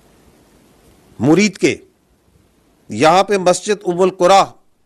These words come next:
کو نشانہ بنایا گیا، چار اسٹرائکس کی گئیں، ایک شہید ہے مرد، ایک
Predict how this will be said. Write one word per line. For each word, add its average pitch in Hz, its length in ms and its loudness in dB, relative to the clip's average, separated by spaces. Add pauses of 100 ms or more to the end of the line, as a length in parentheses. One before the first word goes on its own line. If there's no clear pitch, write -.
(600)
کو 156 80 -6
نشانہ 147 320 -2
بنایا 170 300 2
گیا، 214 200 -6 (1400)
چار 180 240 2
اسٹرائکس 180 440 -6
کی 202 160 -12
گئیں، 226 200 -8 (2000)
ایک 214 320 2
شہید 170 360 -4
ہے 214 120 -2 (380)
مرد، 156 280 0 (1300)
ایک 196 300 2